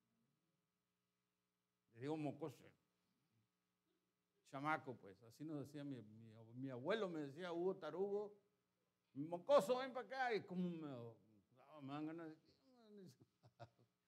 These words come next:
pero me decía, "Jugando para cucarme". Y <laughs> sí, ¿se acuerdan? Dice el verso trece, "Vino a Gad, a David, y se le hizo saber,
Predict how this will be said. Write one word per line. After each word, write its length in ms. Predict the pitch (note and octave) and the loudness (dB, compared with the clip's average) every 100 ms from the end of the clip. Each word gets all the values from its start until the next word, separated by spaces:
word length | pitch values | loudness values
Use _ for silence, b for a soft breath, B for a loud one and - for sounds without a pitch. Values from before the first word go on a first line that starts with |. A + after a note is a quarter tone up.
| _ _ | _ _
pero 140 | A#2+ B2+ | -8 -4
me 100 | A#2+ | -4
decía, 260 | A#2 C3+ | -4 -8
"Jugando 380 | B2 A2+ A#2 A#2+ | -6 -8 -8 -10
para 160 | G#2+ A2+ | -12 -14
cucarme". 400 | B2 A2 A2 - G2+ _ _ _ _ _ _ _ _ _ _ _ _ _ _ _ _ _ _ _ | -18 -18 -20 -20 -20 _ _ _ _ _ _ _ _ _ _ _ _ _ _ _ _ _ _ _
Y 140 | D3+ F3 | 4 4
<laughs> 400 | - - A#2 - | 2 -4 -8 -6
sí, 400 | C3+ A3 - - | -4 -4 -4 -12
¿se 100 | G2+ | -16
acuerdan? 360 | D#3+ A#3+ D4 - _ _ _ _ _ _ _ _ _ _ _ _ - | -10 -10 -12 -20 _ _ _ _ _ _ _ _ _ _ _ _ -2
Dice 240 | D3+ D3+ | 2 4
el 100 | F#3 | 6
verso 300 | E3 F3+ D3+ | 8 8 6
trece, 380 | D3 A3 - F#3 | 2 2 4 2
"Vino 360 | D#3 G#3+ A3+ G#3+ | 2 2 4 4
a 100 | F#3 | 4
Gad, 340 | F#3+ G3+ F#3+ | 4 2 2
a 100 | D3+ | 2
David, 460 | D3 D3+ G#3 F#3+ F3 | 2 2 2 2 0
y 120 | D#3+ C#3+ | -4 -4
se 140 | D#3+ | 0
le 280 | D3+ D3 - | 2 2 0
hizo 260 | F3+ F#3+ G3 | -2 -2 -4
saber, 600 | D#3 E3 F#3+ F3 F3 G3 | -2 4 8 8 6 0